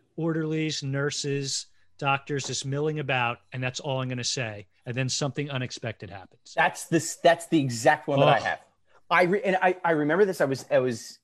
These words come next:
Speaker 2: uh, sitting in my friend Chris Kelbel's house. We were in, like,
Speaker 1: Mm-hmm.
Speaker 2: eighth or ninth grade watching it, and we ju-, we totally flipped out.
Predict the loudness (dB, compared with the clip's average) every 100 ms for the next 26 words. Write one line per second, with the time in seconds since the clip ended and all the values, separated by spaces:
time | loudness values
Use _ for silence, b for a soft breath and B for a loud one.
0 | -12 -10 -8 -4 -2 0 0 0 -4 -4
1 | -6 -6 -2 2 2 2 -2 -4 -4 -8
2 | -8 -6 -4 -4 -6 -6 -8 -6 -4 -4
3 | -2 -2 -2 -2 -2 -2 -6 -12 -12 b
4 | b b _ 2 4 2 0 -4 _ -2
5 | 2 2 2 0 -2 2 4 6 4 4
6 | 2 6 4 4 0